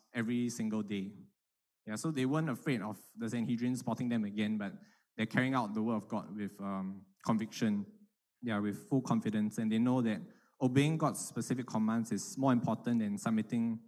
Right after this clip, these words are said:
to men. And they know how significant their work is in bringing people to come to know who Jesus is and to be saved. So here we kind of see where the apostles' priorities lie, that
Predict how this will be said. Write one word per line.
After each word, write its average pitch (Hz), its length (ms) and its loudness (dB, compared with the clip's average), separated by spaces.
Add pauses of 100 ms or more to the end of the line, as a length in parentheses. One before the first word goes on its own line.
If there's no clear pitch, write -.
(140)
to - 80 -8
men. 101 380 -4 (480)
And 101 400 -2
they 113 100 0
know 127 140 2
how 143 140 2
significant 117 540 -2
their 101 120 -2
work 107 260 -2
is 113 380 -6 (260)
in 110 180 0
bringing 120 260 2
people 117 400 -2
to - 80 -18
come 120 240 -4
to 110 100 -8
know 110 320 -4
who 110 280 -4
Jesus 107 400 -4
is 107 340 -8 (400)
and 104 100 -10
to 110 80 -4
be 101 140 -4
saved. 98 360 -4 (600)
So 165 120 -6
here 156 160 2
we 131 100 4
kind 127 140 2
of 104 60 0
see 131 300 2
where 123 280 4
the 110 100 0
apostles' 110 640 -6
priorities 104 540 -6
lie, 101 320 -4 (440)
that 104 140 -6